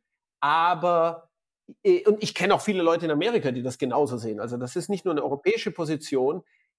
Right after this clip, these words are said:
ich glaube, das ist falsch beurteilt. Ich war von Anfang an, von dem Moment, wo Biden seine Kandidatur verkündet hat, habe ich gesagt, Biden wird der, wird wahrscheinlich, und ich hoffe es,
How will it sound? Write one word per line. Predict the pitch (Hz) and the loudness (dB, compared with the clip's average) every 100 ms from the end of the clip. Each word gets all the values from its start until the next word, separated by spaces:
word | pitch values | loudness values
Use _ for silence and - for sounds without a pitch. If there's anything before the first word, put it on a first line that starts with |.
| _ | _
ich | 240 233 240 | -4 -4 -6
glaube, | 180 147 147 175 233 226 | -2 2 4 2 2 2
das | 196 190 | 0 -6
ist | 180 - | -10 -8
falsch | - 139 143 - - | -4 -4 -4 -8 -8
beurteilt. | 135 117 120 - - 110 - | -6 -4 -6 -6 -8 -8 -6
Ich | 233 220 | -6 -2
war | 220 196 | -2 0
von | 190 160 | -2 -2
Anfang | 196 254 - 214 | -4 -2 0 0
an, | 170 151 165 285 - _ _ | 0 -2 -2 -6 -10 _ _
von | - 156 | 0 2
dem | 214 | 2
Moment, | 226 202 175 202 262 233 | 4 4 4 -2 -2 0
wo | 208 | 2
Biden | 156 156 190 196 | 4 0 -2 -4
seine | 170 175 170 | -2 -2 -4
Kandidatur | - 170 160 160 - 190 | -6 -6 -2 -2 0 -2
verkündet | - 147 208 220 165 143 | -2 -4 -2 0 0 -2
hat, | 131 147 - | -4 -4 -4
habe | 147 | -8
ich | - - | -8 -8
gesagt, | 165 165 160 _ _ _ - | -4 -4 -6 _ _ _ -4
Biden | 127 160 180 139 | -2 -2 -2 0
wird | 170 190 - | 0 0 -2
der, | 165 160 _ | -4 -4 _
wird | 180 160 170 | -4 -4 0
wahrscheinlich, | 151 143 143 156 196 214 226 | -2 -2 -2 -2 0 -4 -4
und | 170 - | -10 -10
ich | 190 - - | -10 -10 -2
hoffe | 196 - 131 | 0 0 -2
es, | 139 - | -2 -6